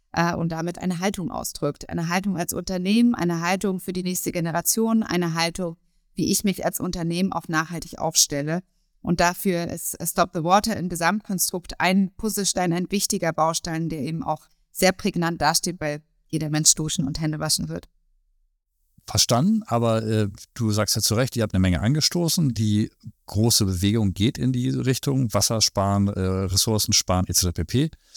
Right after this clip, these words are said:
Speaker 2: Ähm, w-, ist, macht es das für euch als Marke nicht eigentlich schwieriger, wenn sozusagen die, der Mainstream sich in eure Richtung bewegt und andere Marken eben das vielleicht nicht so konsequent wie ihr, aber ähnliche Versprechen machen? Wie, wie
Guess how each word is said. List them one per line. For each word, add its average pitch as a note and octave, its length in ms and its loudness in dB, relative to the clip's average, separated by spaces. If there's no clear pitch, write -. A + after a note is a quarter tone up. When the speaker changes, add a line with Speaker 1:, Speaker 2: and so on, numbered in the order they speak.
Speaker 2:
Ähm, G#2 340 4
w-, - 240 -4
ist, - 320 2
macht A#2 320 0
es - 80 4
das C#3 140 2
für B2+ 120 0
euch D3+ 300 2
als - 160 0
Marke C3+ 340 2
nicht G#2+ 180 0
eigentlich F#2 300 0
schwieriger, A2+ 540 0
wenn F2+ 160 2
sozusagen F#2 480 2
die, G2 180 2
der F2 160 2
Mainstream A#2 400 2
sich G#2 180 0
in G#2+ 60 0
eure F2+ 340 0
Richtung A2+ 300 2
bewegt E2 320 0
und E2+ 140 -2
andere G2+ 340 2
Marken F#2+ 320 0
eben G2 400 0
das - 340 2
vielleicht A2 340 0
nicht A2+ 120 4
so A2 100 2
konsequent F#2 560 0
wie G2+ 100 -2
ihr, A#2+ 360 0
aber F#2 480 0
ähnliche C3+ 320 2
Versprechen G2+ 520 2
machen? F2 380 2
Wie, D#3 340 0
wie F3+ 160 0